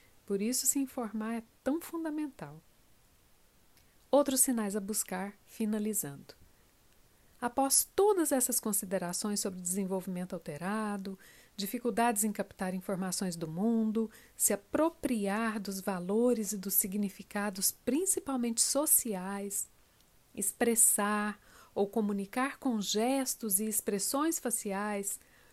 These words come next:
ou mesmo a dificuldade na comunicação através das palavras faladas, espero que tenha ficado claro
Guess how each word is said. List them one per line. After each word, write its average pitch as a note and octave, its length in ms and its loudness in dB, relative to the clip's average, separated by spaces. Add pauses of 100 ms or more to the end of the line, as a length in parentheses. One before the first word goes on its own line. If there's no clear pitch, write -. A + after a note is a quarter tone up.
(180)
ou A#3 120 2
mesmo C4 260 4
a C#4 40 2
dificuldade D#4 760 0
na E4 140 2
comunicação D#4 640 -2
através C4 360 -2
das B3+ 200 -2
palavras C#4 760 0
faladas, G3+ 720 -6 (600)
espero B3 640 -2
que B3 140 -10
tenha A#3 260 -4
ficado A3+ 460 -6
claro G3 500 -6